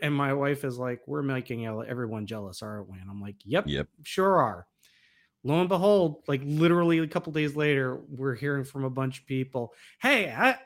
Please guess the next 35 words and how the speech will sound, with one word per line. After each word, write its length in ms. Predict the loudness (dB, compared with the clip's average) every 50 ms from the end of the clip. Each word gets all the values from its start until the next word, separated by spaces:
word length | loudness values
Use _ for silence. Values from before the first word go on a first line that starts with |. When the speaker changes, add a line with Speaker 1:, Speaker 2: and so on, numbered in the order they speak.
| _ _
Speaker 1:
I, 380 | -2 2 2 2 2 0 -2 -4 0
I 140 | 2 2
went 240 | 4 4 2 0 0
to 80 | 0 0
a 40 | 0
party 240 | 2 2 2 2
that 120 | 2 2 0
was 100 | 0 0
like 200 | 0 -2 -2 0
that 120 | -2 -2 -2
a 60 | -2
couple 200 | -4 -6 -4 -2
weeks 240 | -2 -2 -2 -2 -2
ago. 240 | 0 0 2 2 2
I 140 | 0 -2 -2
really 280 | 0 0 0 0 0
gotta 180 | 0 0 0 0
look 240 | 0 -2 -2 -2 -2
into 220 | -2 -2 -2 -2
that." 300 | 0 0 -2 -2 -6 -12 _ _ _ _
So 360 | -16 -14 -12 -12 -12 -14 -16 _ _ _ _ _ _
it's 80 | -6
always 180 | -2 -2 0 0
good 180 | 0 -2 -4 -2
to 60 | -2
be 120 | -2 -2
a 40 | -2
trendsetter. 600 | -2 -4 -4 -4 -4 -4 -6 -10 -12 -12 -12 -16 -20 _ _ _ _ _ _ _ _
Speaker 2:
<laughs> 440 | -8 -4 0 0 -2 -2 -4 -12 -18 _ -20 -20 -20
Yeah. 400 | -12 -6 -4 -2 -2 -2 -4 -6 _ _ _ _ _ -20 -20 -20 -20 -20 -20 -18 -18 -20 -20 -4 0
Um, 220 | 2 4 4 6
I 100 | 6 6 4
actually, 320 | 4 4 4 4 4 6
I 100 | 6 4
delivered 720 | 4 4 4 6 6 6 8 8 8 6 6 6 4 0